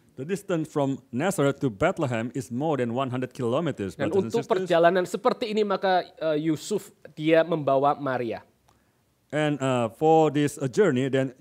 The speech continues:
Speaker 1: Joseph took Mary with him.
Speaker 2: Kita tidak tahu kenapa Yusuf membawa Maria.
Speaker 1: We don't know why Joseph took Mary with him.
Speaker 2: Kemungkinan besar adalah karena hari itu mungkin Maria sudah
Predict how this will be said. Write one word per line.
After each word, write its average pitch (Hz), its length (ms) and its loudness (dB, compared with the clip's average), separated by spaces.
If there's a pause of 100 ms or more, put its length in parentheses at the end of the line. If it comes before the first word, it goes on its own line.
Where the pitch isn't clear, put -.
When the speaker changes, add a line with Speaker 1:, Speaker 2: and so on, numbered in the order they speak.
(160)
Speaker 1:
Joseph 143 480 -2
took - 240 -4
Mary 139 640 -4
with 135 240 -2
him. 82 160 -10 (800)
Speaker 2:
Kita 269 160 -2
tidak 233 240 2
tahu 220 160 2
kenapa 196 400 4
Yusuf 170 320 -4
membawa 143 240 2
Maria. 131 400 -2 (880)
Speaker 1:
We 131 80 -2
don't 233 180 0
know 190 140 0
why 127 320 0 (160)
Joseph 117 320 -4
took - 240 -8
Mary 110 400 -4
with 101 160 -6
him. 110 240 -8 (320)
Speaker 2:
Kemungkinan 220 400 0
besar 190 320 4
adalah 175 240 4
karena 180 480 2
hari 165 320 0
itu 208 80 2
mungkin 185 160 -4
Maria 180 320 2
sudah 143 480 -2